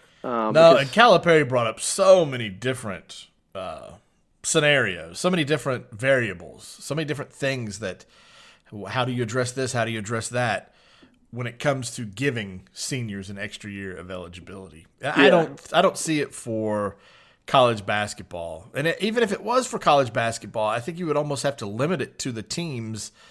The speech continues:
Speaker 2: that were still alive at that point. Uh, you can't give it to, you know, a,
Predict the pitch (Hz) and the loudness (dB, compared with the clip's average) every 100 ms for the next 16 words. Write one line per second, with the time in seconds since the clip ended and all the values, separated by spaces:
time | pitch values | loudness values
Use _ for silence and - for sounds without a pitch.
0 | - - _ 104 110 - 107 101 - - | -20 -20 _ -2 0 -2 -8 -8 -8 -2
1 | 147 139 117 110 123 127 90 85 92 - | 0 0 -2 0 0 0 -2 -6 -10 -14
2 | _ - 104 - 95 - - 156 107 - | _ -10 -10 -6 -10 -10 -8 -6 -6 -10
3 | - - _ _ _ _ _ _ 104 101 | -20 -20 _ _ _ _ _ _ -10 -6
4 | 98 95 104 151 143 101 127 131 - 101 | -6 -8 -6 -4 -4 -4 -6 -6 -10 -10
5 | 92 87 _ _ - - - _ _ 107 | -10 -12 _ _ -20 -20 -20 _ _ -18
6 | 101 73 82 92 _ - - _ _ _ | -16 -14 -16 -20 _ -20 -20 _ _ _
7 | _ _ _ - | _ _ _ -14